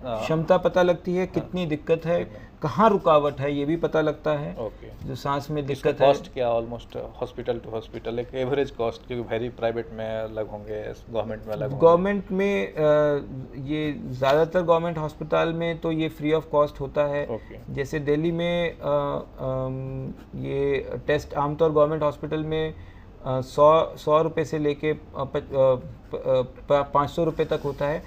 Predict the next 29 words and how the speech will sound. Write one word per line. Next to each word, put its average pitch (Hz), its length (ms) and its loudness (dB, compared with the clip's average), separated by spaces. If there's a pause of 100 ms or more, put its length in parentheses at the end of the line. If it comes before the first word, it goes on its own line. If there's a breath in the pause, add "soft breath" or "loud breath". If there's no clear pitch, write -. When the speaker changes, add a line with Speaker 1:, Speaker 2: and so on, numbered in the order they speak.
Speaker 2:
हम्म। 123 120 -10 (140 loud breath)
Speaker 1:
क्योंकि 175 440 -2
spirometry 180 640 2
एक 170 340 0
detailed 175 420 4
भी 190 120 2
होता 175 280 0
है, 175 140 2
एक 151 180 -4
short 147 320 4
भी 143 100 -4
होता 131 260 -4
है। 123 60 -4
तो 147 60 -4
short 180 280 2
spirometry 175 640 -2
सौ 156 200 2
रुपये 151 240 -2
तक 147 200 -6
का 156 100 0
होता 139 260 -2
है 143 60 4
government 135 440 -4
में। 160 60 -8
Speaker 2:
ओके। - 460 -16
Speaker 1:
Private 170 400 4
में 180 220 -4
it - 60 -16
can 160 200 -2